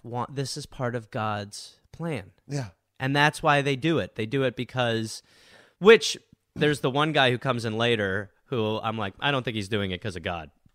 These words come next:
Speaker 1: The guy who shoots the gun off everywhere and has been thrown out a couple times for drinking.
Speaker 2: <laughs>
Speaker 1: Did you get to him?
Speaker 2: I didn't get to
Speaker 1: Oh,
Speaker 2: him.
Speaker 1: dude.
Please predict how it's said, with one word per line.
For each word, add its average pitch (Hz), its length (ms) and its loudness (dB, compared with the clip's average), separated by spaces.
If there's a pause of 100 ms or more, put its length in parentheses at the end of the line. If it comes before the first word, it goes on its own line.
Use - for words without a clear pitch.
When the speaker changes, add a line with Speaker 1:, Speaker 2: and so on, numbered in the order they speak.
Speaker 1:
The 123 80 -4
guy 110 140 2
who 104 40 0
shoots - 260 -6
the - 80 -8
gun 101 200 0
off 104 180 0
everywhere 104 460 2
and 101 80 0
has 92 100 -6
been 95 220 -4
thrown 98 260 -4
out 95 100 -4
a 98 40 -4
couple 107 240 -6
times 95 240 -6
for 104 100 -8
drinking. 101 480 -6 (240)
Speaker 2:
<laughs> - 240 -20
Speaker 1:
Did 151 140 0
you 156 40 0
get 160 180 6
to 156 120 4
him? 147 260 4
Speaker 2:
I 185 120 -2
didn't 160 340 -6
get 143 200 -2
to 135 60 -2
Speaker 1:
Oh, 127 180 8
Speaker 2:
him. 113 80 0
Speaker 1:
dude. 107 320 2